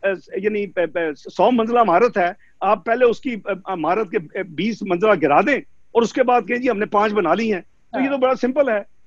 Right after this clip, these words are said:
Speaker 1: तो
Speaker 2: सर,
Speaker 1: इसलिए
Speaker 2: और
Speaker 1: पहले
Speaker 2: आपके
Speaker 1: उस
Speaker 2: साथ
Speaker 1: पॉइंट
Speaker 2: मईशत के ऊपर, सर, इंशाल्लाह किसी दिन फिर सेशन करेंगे। अभी भी आपको पता है वक्त थोड़ा लिमिटेड है, because मैं, लेकिन मैं
Speaker 1: जी।
Speaker 2: आपको, I can't let you go without asking one more question। वो अपोजिशन के
Speaker 1: जी।
Speaker 2: साथ, ये जो आप अपोजिशन जमातों का अलायंस है,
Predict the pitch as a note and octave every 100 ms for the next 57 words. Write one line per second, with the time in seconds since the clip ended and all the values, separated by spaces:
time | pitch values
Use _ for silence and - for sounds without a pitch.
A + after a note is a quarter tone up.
0 | - - E4 E4 D#4+ D#4 D4+ - C4 F4
1 | E4 B3+ C#4 C#4 D4 F#4 F#4 F4+ E4+ E4+
2 | D#4+ D4 D4 D4+ D4+ D#4 C#4+ D#4+ C4 A#3+
3 | D4+ C4+ C4+ C#4+ C4 D4 C4 B3 B3 C#4
4 | B3 B3+ D4 C4+ A#3+ A#3+ C#4+ C4+ C#4+ B3+
5 | B3+ B3 B3 C#4 B3 B3 D#4 C4+ C4 C#4
6 | C4+ B3+ B3+ D4+ G#3+ B3+ C4 A#3+ B3 A#3
7 | A3 C4+ B3+ - _ - A3+ C#4+ D4 B3+
8 | B3 B3 A#3+ D4+ D4 D#4 - C#4 A#3+ C4
9 | F4 D#4+ - C4 B3+ - C#4 C#4+ B3+ B3+
10 | B3 A#3+ C4+ D#4+ C4 G#3+ G#3+ C#4+ D4 G#3
11 | G3 A#3+ B3 E3